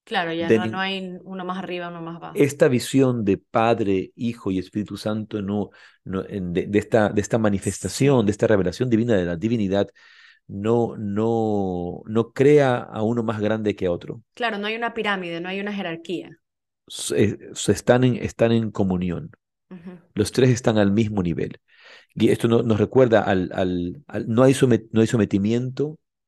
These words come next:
Speaker 2: no hay dominación, hay mutua cooperación, hay respeto, estima, confianza, todos en
Speaker 1: Ujú.
Speaker 2: uno. Respeto, confianza, presencia mutua.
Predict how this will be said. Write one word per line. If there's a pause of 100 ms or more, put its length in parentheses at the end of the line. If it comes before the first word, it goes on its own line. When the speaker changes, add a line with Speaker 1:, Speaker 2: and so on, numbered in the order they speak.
(340)
Speaker 2:
no
hay
dominación, (340)
hay
mutua
cooperación,
hay
respeto,
estima,
confianza,
todos
en
Speaker 1:
Ujú.
Speaker 2:
uno. (1300)
Respeto, (560)
confianza, (760)
presencia
mutua.